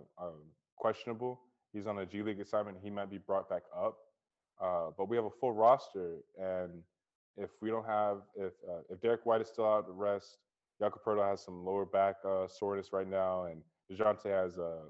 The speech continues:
left knee contusion. That's what it's reported. Um, we're gonna bring a lot of our G League guys up, uh, the, uh, Wieskamp, uh, Devontae Cacok, and maybe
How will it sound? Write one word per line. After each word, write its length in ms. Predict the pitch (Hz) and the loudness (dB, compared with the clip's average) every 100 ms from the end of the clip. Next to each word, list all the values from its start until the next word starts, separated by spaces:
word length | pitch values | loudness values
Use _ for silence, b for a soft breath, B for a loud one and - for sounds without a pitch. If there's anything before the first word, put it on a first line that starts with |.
| - | -2
left 220 | 104 - | -2 -2
knee 120 | 104 | -10
contusion. 520 | - 90 - 113 117 | -10 -14 -8 -8 -6
That's 180 | 110 98 | -10 -8
what 100 | 101 | -10
it's 140 | 92 90 | -10 -18
reported. 520 | 87 107 113 120 120 _ _ _ _ - | -4 0 0 -2 -8 _ _ _ _ -4
Um, 440 | 92 90 82 80 73 _ _ | 0 0 -2 -10 -20 _ _
we're 140 | 101 | -4
gonna 180 | 107 107 | 0 -2
bring 180 | 98 107 | 0 -2
a 60 | 104 | 2
lot 140 | 104 | 2
of 80 | 98 | 2
our 80 | 87 | -4
G 180 | 98 | -4
League 240 | 110 107 92 | -4 -4 -2
guys 300 | 92 87 82 | 0 0 -4
up, 240 | 85 78 _ | -8 -8 _
uh, 180 | 80 80 80 | -12 -10 -12
the, 180 | 78 76 - | -14 -14 -20
uh, 100 | 80 _ _ _ _ _ | -20 _ _ _ _ _
Wieskamp, 640 | 92 101 - - 98 92 90 _ _ _ _ _ | 0 0 0 -6 -4 -4 -6 _ _ _ _ _
uh, 240 | 85 80 80 | -10 -8 -8
Devontae 400 | 92 98 92 87 | 0 0 0 -6
Cacok, 580 | 101 92 - 90 85 - _ _ _ _ _ 90 | -6 -6 -2 0 0 -6 _ _ _ _ _ -14
and 300 | 82 78 87 | -12 -10 -8
maybe 340 | 101 101 98 | -4 -4 -6